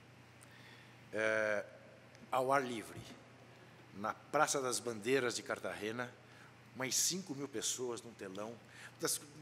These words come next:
foi das experiências estéticas assim, mais magníficas da minha vida, porque ao terminar o filme, o diretor do filme francês vai até a frente do telão, diz que dos cinco protagonistas, apenas um não estava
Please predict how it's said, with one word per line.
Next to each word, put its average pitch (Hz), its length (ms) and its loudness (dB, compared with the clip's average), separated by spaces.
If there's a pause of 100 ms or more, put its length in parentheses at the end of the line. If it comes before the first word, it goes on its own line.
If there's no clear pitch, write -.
(120)
foi 165 320 0
das 156 200 0
experiências 151 560 -2
estéticas 147 520 2
assim, 135 200 0
mais 175 200 2
magníficas 143 600 -4
da 113 100 -2
minha 110 240 -2
vida, 127 340 -8 (840)
porque 123 280 2
ao 127 140 6
terminar 135 640 4
o 117 60 0
filme, 135 540 -4
o 123 60 -8
diretor 123 520 2
do 113 100 -6
filme 135 340 -6
francês 139 720 0 (840)
vai 131 380 8
até 113 240 2
a 101 80 2
frente 113 320 -2
do 110 100 -4
telão, 113 500 0 (640)
diz 131 360 4
que 127 140 -4
dos 117 320 0
cinco 160 420 2
protagonistas, 113 880 0
apenas 107 520 0
um 139 260 -2 (300)
não 110 160 -2
estava 98 680 0